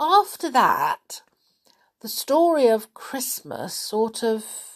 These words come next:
ended. And the story of me being told off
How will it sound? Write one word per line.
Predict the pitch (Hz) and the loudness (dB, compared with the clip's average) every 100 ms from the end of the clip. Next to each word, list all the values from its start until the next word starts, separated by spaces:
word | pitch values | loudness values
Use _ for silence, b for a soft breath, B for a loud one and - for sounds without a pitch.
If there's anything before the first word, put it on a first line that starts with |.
| _ _ _ _ _ _ _ | _ _ _ _ _ _ _
ended. | - 214 220 233 233 226 220 - - - 160 - _ _ _ _ _ _ _ _ _ _ _ _ _ _ - | -14 -12 -10 -10 -10 -10 -8 -8 -10 -14 -18 -20 _ _ _ _ _ _ _ _ _ _ _ _ _ _ -10
And | 175 175 | -6 -6
the | |
story | 175 - - 226 240 226 214 202 | -6 -6 2 6 6 6 6 4
of | 190 185 - _ _ _ _ _ | 2 0 -14 _ _ _ _ _
me | 185 214 220 226 220 | -12 -4 -2 0 0
being | 202 214 202 190 190 | 2 2 2 0 -6
told | 190 202 180 180 190 | -4 2 4 4 6
off | 233 190 143 - - - - - | 8 8 6 0 -12 -20 -20 -20